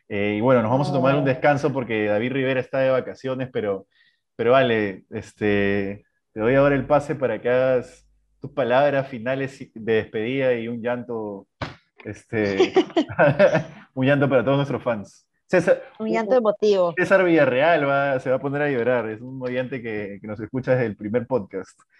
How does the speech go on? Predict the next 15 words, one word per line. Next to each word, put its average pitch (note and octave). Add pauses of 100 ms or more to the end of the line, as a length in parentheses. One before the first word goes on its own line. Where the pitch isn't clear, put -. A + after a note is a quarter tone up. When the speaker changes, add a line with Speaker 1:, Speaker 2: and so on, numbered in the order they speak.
(340)
Speaker 1:
Este, G#2
estoy B2
seguro C3
que A#2+
va A#2
a A2+
poner, A2 (320)
que, G2+ (440)
que A2
te G#2
va G#2
a G#2+
extrañar. G#2 (200)
Nada, B2
dale. B2